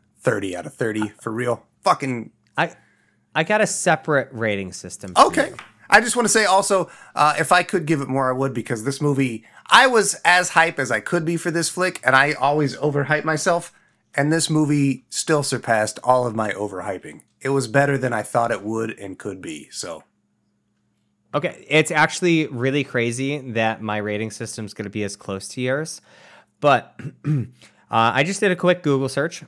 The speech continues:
Speaker 2: Most adults have thirty-two teeth
Speaker 1: <laughs>
Speaker 2: once all of their teeth have come in. Now, we're about to talk about a carny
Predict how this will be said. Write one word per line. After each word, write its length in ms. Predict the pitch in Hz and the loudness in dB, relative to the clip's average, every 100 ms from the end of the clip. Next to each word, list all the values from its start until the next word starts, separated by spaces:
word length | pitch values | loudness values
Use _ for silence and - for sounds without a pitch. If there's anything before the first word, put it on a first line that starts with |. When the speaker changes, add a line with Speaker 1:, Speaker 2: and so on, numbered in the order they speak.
| - | -4
Speaker 2:
Most 320 | 151 254 - | 0 0 2
adults 360 | 226 165 175 | 2 4 2
have 160 | 170 151 | -2 -2
thirty-two 500 | 147 139 156 - 190 | 0 -2 -2 -4 -6
teeth 480 | - 262 127 - - - | -4 -8 -8 -8 -8 4
Speaker 1:
<laughs> 260 | 208 202 117 | 6 6 6
Speaker 2:
once 180 | 196 - | 4 4
all 220 | 117 120 | 4 2
of 60 | 123 | 2
their 100 | 131 | -2
teeth 240 | 139 127 | -4 -4
have 160 | 143 139 | -4 -4
come 220 | 147 175 | -4 -4
in. 160 | 107 - _ _ _ _ _ _ _ _ _ _ _ _ _ - | -6 -8 _ _ _ _ _ _ _ _ _ _ _ _ _ 0
Now, 200 | 147 160 | 4 4
we're 260 | 156 196 | 4 2
about 280 | 175 180 180 | 2 2 2
to 80 | 180 | 0
talk 220 | 170 165 | -2 -2
about 200 | 170 165 | 2 0
a 20 | |
carny 640 | 156 - 131 117 117 175 | 0 -4 -4 -2 -4 -8